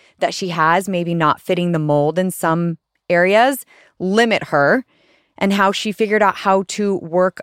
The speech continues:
around them. And I think her story is so beautiful and inspiring to remind people that you don't have to do things like everyone else and to do things that work for you.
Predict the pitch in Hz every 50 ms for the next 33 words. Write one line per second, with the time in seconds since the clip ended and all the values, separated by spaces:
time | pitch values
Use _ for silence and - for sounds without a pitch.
0 | - - 185 180 170 165 160 151 156 170 196 208 220 240 269 285 277 - 190 190
1 | 185 185 185 - - 208 208 202 - - 220 220 214 - - - 196 185 185 180
2 | 180 185 180 180 180 180 180 - _ _ _ _ _ _ - 185 185 180 175 -
3 | - - - - 208 202 226 269 233 240 240 247 233 240 - - 208 190 185 180
4 | 180 180 - - 180 180 185 - - - 185 170 170 170 170 170 170 165 165 170
5 | 165 156 _ _ _ _ _ _ - - 226 220 208 202 185 185 196 208 - 233
6 | 226 - 247 247 220 220 185 - - 175 170 190 220 233 240 247 240 196 233 233
7 | 233 226 - - - 214 220 220 - _ - - 220 214 220 196 170 _ 214 220
8 | 220 208 - 190 175 170 160 - 165 156 151 - - - - 165 156 160 165 160
9 | 156 147 120 87 - _ - - - - _ _ _ _ _ _ _ _ _ -
10 | 180 175 - - - 202 190 185 180 175 180 170 - - 139 135 - 214 233 247
11 | 262 240 - 208 190 180 175 175 170 170 - - - - 175 165 - - 156 165
12 | 170 160 - - - _ - - - - 175 165 165 160 156 143 139 147 135 107
13 | 71 - -